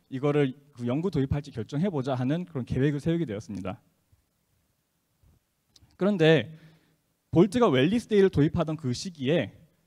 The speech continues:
많은 회사들이 비슷한 거, 어, 도전을 많이 했어요. 어, 구글도 비슷하게 하루를 쉬는 그, 어, 일들이 있었고, 뭐 메타도 그런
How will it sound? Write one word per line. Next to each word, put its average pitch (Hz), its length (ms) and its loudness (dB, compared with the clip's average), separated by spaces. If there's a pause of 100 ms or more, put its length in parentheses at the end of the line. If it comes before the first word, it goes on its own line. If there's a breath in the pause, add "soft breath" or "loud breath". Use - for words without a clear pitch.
(300)
많은 196 380 2
회사들이 240 340 -2
비슷한 190 500 -10
거, 160 220 -8
어, 113 200 -4
도전을 147 280 -4
많이 107 200 -4
했어요. 107 440 -4 (640)
어, 117 300 -6
구글도 190 680 2
비슷하게 156 360 -6
하루를 190 280 -2
쉬는 170 380 -6 (480 loud breath)
그, 123 180 -14
어, 107 240 -2
일들이 110 320 -8
있었고, 151 400 -6 (440 soft breath)
뭐 110 140 -8
메타도 147 420 -4
그런 120 360 -4